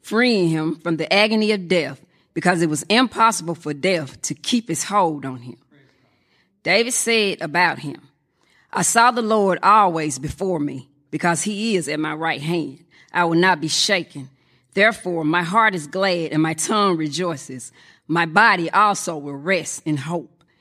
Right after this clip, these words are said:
Because you will not abandon me to the realm of the dead. You will not let your Holy One see decay. You have made known to me the paths of life. You will fill me with joy in your presence." Fellow Israelites,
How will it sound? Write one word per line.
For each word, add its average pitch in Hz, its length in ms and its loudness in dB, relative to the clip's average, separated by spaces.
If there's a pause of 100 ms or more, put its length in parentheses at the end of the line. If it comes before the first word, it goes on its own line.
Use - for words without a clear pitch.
(280)
Because 170 320 -2
you 226 80 2
will 240 100 2
not 220 200 4
abandon 185 560 2
me 151 220 2
to - 180 -4
the 156 100 -4
realm 170 380 4
of 135 100 -6
the 139 60 -8
dead. 135 480 -4 (320)
You 185 100 -2
will 185 80 6
not 190 240 6
let 208 300 0
your 190 100 0
Holy 165 540 -4 (180)
One 160 300 0
see - 240 -4
decay. 160 480 -8 (640)
You 226 160 4
have 208 180 4 (240)
made 202 420 4
known 214 360 2
to - 160 -4
me 147 200 -2
the 143 140 -12
paths 196 480 -2
of 180 80 -8
life. 175 360 -6 (420)
You 190 120 0
will 180 80 2
fill 254 360 2
me 175 240 4
with 165 260 -6
joy 165 560 2
in 160 140 6
your 160 100 4
presence." 160 720 -2 (400)
Fellow 220 240 4
Israelites, 175 840 -2